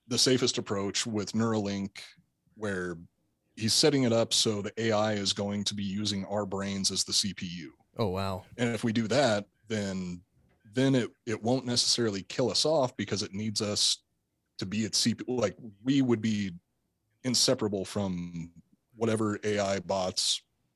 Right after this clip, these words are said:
Speaker 1: or whatever A I programs are out there. That doesn't mean that it's gonna stop the A I from literally taking over our minds and turning us into husks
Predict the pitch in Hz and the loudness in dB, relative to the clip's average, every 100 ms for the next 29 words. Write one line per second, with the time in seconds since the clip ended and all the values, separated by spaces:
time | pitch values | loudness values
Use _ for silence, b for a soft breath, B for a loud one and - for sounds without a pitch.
0 | _ _ - 117 110 110 107 104 107 107 | _ _ -2 4 6 4 4 2 2 2
1 | 104 - 104 98 92 87 - - 98 110 | 2 0 -2 -2 -4 0 0 0 0 0
2 | 104 87 80 80 - b b b b _ | 0 -6 -6 -8 -12 b b b b _
3 | - 135 - 143 135 131 131 120 113 - | -2 0 2 0 2 2 4 4 4 2
4 | 110 98 90 92 _ _ _ _ _ - | 0 -2 -6 -12 _ _ _ _ _ 0
5 | - - 113 107 113 107 110 107 98 98 | 2 4 4 2 -2 -4 0 2 2 0
6 | 98 - 107 95 95 104 110 104 101 101 | -2 -2 -4 -2 -4 -4 -4 -4 -4 -4
7 | 95 104 98 98 95 95 92 92 98 92 | -2 -2 -2 -2 -2 -2 -4 -4 -4 -4
8 | 90 92 87 104 95 87 - 92 85 95 | -2 -4 -2 -4 -4 -2 -4 -4 -6 -6
9 | 76 76 - _ _ _ _ _ - 90 | -6 -12 -18 _ _ _ _ _ -8 -4
10 | - - - - | -4 0 0 -2